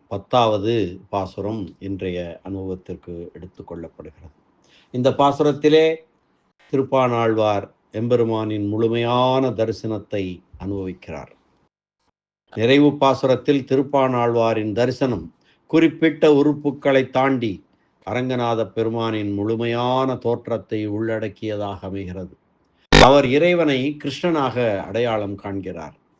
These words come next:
அவரை கார்மேகம் போன்ற நிறமுடையவராகவும், வெண்ணெய் உண்ட இடையனாகவும், தனது இதயத்தை முழுமையாக வசீகரித்தவனாகவும் விவரிக்கிறார். ஆழ்வார் ஒரு ஆழமான பிரகடனத்தை செய்கிறார்.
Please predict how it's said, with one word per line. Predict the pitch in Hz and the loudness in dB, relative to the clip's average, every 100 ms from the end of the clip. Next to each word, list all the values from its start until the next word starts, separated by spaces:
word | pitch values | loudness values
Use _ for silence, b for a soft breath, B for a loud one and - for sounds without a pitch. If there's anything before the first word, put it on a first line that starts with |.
| b b _ | b b _
அவரை | 113 123 117 | 0 2 0
கார்மேகம் | - 117 127 131 131 127 135 | 0 0 2 2 2 2 0
போன்ற | 127 139 139 139 | 0 0 0 0
நிறமுடையவராகவும், | 131 131 135 139 139 139 143 143 135 143 156 156 - b b _ | 0 0 0 0 0 0 0 -2 -2 -4 -6 -10 -18 b b _
வெண்ணெய் | 117 127 147 143 135 | 0 2 4 4 4
உண்ட | 135 135 131 | 2 2 2
இடையனாகவும், | 127 127 143 147 151 139 147 156 151 b b _ | 2 0 2 2 0 -2 -2 -4 -8 b b _
தனது | 123 131 113 113 | -4 -2 -4 -6
இதயத்தை | 120 151 143 147 131 117 | -2 0 0 -2 -6 -4
முழுமையாக | 117 143 143 135 123 117 117 113 | -4 -4 -2 -2 -2 -4 -4 -4
வசீகரித்தவனாகவும் | 104 113 147 135 131 123 117 120 117 117 113 98 104 101 | -4 -6 -6 -4 -4 -6 -6 -6 -4 -4 -8 -8 -8 -8
விவரிக்கிறார். | 101 101 98 95 92 80 73 - _ _ _ _ _ 95 | -6 -6 -6 -10 -12 -10 -12 -16 _ _ _ _ _ -4
ஆழ்வார் | 113 113 104 95 - | -2 0 0 -2 -6
ஒரு | 107 104 92 | -8 -6 -8
ஆழமான | 85 101 104 110 110 113 117 101 92 - _ _ _ _ _ _ _ _ - | -8 -6 -4 -4 -4 -2 -4 -6 -10 -18 _ _ _ _ _ _ _ _ 6
பிரகடனத்தை | 113 110 113 104 98 - 90 | 6 6 -2 -2 -6 -10 -14
செய்கிறார். | - 92 90 87 107 | -10 -8 -6 -2 0